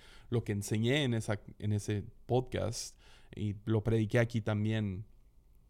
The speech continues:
Y sí, muchos pasamos por eso, pero ahora volteando atrás, no creo que fue una noche oscura. Había mucho ruido. Y tuve que aprender a decir que no.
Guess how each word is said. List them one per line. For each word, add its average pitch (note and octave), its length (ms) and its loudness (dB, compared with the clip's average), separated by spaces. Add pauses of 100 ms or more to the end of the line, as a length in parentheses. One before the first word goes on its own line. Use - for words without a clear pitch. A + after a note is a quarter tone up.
(300)
Y A#2 100 -6
sí, B2 220 2
muchos A2 400 0
pasamos A#2+ 440 0
por - 140 -6
eso, G2+ 300 -4 (340)
pero A2 160 2
ahora B2+ 200 8
volteando A#2 380 2
atrás, A2+ 400 -4 (540)
no A#2 320 0
creo D#3 260 2
que A#2+ 100 -6
fue B2+ 120 0
una B2 140 4
noche A#2+ 240 0
oscura. A2 520 -2 (460)
Había A2+ 240 2
mucho A#2+ 360 0
ruido. A2 640 -4 (1300)
Y A2 100 -4
tuve C3+ 380 2
que C#3+ 100 -2
aprender A2+ 600 0
a G#2 100 -2
decir A2 600 -6
que G2+ 180 -8
no. A#2 480 -4